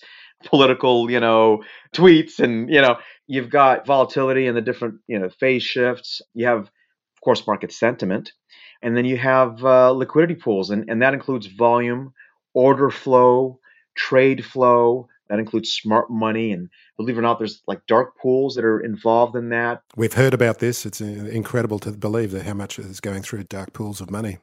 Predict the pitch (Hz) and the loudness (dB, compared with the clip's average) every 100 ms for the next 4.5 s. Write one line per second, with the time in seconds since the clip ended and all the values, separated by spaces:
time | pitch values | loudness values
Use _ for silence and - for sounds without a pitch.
0 | _ - - - 110 123 82 214 226 104 | _ -16 -16 -18 -20 -16 -10 -8 -8 -8
1 | - _ _ _ 127 123 - 196 185 - | -16 _ _ _ -16 -12 -4 -2 -2 -6
2 | - - - 151 226 294 240 202 202 - | -20 -10 0 2 2 0 -2 -4 -4 -2
3 | 170 160 156 - _ _ _ _ _ - | 2 2 0 -6 _ _ _ _ _ -6
4 | 165 175 196 190 | 0 2 4 2